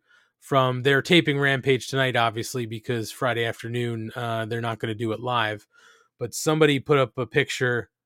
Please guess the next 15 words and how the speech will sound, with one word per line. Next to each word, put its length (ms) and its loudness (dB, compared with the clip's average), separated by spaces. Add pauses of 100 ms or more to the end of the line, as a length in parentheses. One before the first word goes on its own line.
uh, 400 -2
unfortunately, 720 2
of, 140 -2
it 60 -4
looks 220 -2
like 140 -2
the 100 -2
doctor's 520 2
checking 400 -4
out 180 -2
Dante 380 0
Martin 420 -2
in 220 -2
the 100 -2
ring, 460 6